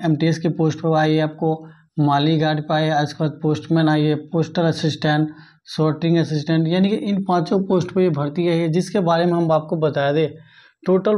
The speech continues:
पोस्ट की बात करें, अठारह सौ निन्यानवे पोस्ट पे भर्ती है, यानी कि भर्ती की बात करें तो अच्छा खासा पोस्ट है। ये भर्ती आपको स्टेट वाइज है, हर स्टेट की अलग-अलग है, वो आपको आगे बताते हैं, लेकिन पोस्ट अठारह सौ निन्यानवे पोस्ट पे भर्ती है। टोटल अप्लाई डेट की बात करें तो अप्लाई डेट आपको दस नवंबर से लेके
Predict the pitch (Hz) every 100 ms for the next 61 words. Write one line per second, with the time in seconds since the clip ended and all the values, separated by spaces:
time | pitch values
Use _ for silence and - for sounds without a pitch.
0 | 196 196 196 - 185 175 170 202 196 190
1 | - 160 160 165 - 170 160 156 160 165
2 | 156 156 156 - 165 135 127 165 160 160
3 | 180 170 139 143 190 180 160 151 160 165
4 | 151 165 160 160 165 156 160 156 160 185
5 | 151 151 185 170 165 156 - 151 151 156
6 | 156 160 - - - - 170 160 175 165
7 | 180 156 160 160 156 160 160 156 156 151
8 | 151 170 170 165 190 190 185 151 165 190
9 | 185 165 151 151 - 175 160 151 156 160
10 | 165 156 - 185 170 147 - 131 123 -
11 | - _ _ _ _ 180 208 202 196 185
12 | 190 190 190 190 175 170 170 175 180 160
13 | 165 170 170 170 160 175 147 156 - 165
14 | 165 165 151 151 151 165